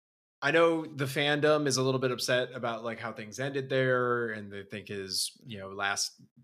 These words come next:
column is a little self-indulgent, but I, I loved Hey Joe, his little, like, tits and tats that he would write, uh,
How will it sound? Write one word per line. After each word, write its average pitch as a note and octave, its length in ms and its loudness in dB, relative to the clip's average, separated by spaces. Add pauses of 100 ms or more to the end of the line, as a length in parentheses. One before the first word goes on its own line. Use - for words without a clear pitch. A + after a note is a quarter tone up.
(120)
column C3 360 0
is A#2 80 -2
a B2+ 60 -2
little B2+ 200 0
self-indulgent, A#2+ 1000 0
but A2 260 -8 (120)
I, D#3+ 360 4 (760)
I C#3+ 200 4
loved C3 480 2 (100)
Hey A#2+ 220 0
Joe, A2 360 0
his B2+ 200 -2
little, G#2+ 360 -4
like, G2+ 220 -8 (120)
tits C3 340 -4
and G2+ 140 -12
tats A2+ 580 -2
that B2+ 120 -2
he C3 160 -4
would B2+ 220 -4
write, C3 300 0 (240)
uh, G#2+ 400 -6